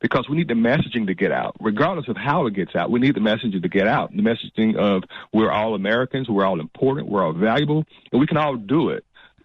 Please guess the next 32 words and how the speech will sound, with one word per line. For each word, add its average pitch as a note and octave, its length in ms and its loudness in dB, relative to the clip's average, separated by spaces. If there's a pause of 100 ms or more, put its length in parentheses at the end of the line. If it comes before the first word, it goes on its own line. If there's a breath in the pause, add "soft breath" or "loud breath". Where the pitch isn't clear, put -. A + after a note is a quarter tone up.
Uh, A2 260 2
I C#3+ 120 0
think D3 280 -2
confidence D#3 600 -2
is F#2+ 100 -8
missing A2 300 2
a F2+ 80 0
lot, G2+ 440 0
in, G2+ 120 0 (160)
in F#2 340 -2
particularly D#3 440 0
the G2 80 2
Black G#2 280 0 (420)
male G#2 400 2
community. F2+ 460 -6 (300 soft breath)
Um, - 380 -2 (120)
you C3+ 100 0
know, G#2 160 4
I, - 220 -2 (140)
I, C3+ 220 0
I C3+ 60 0
don't D#3+ 300 -2
think D3 180 0
that B2+ 100 2
we B2 280 2
lack A#2+ 340 0
opportunities. C#3+ 680 0
I - 20 2
don't C3+ 160 0
think A2 120 -2
we A2 80 -2
lack A2 420 2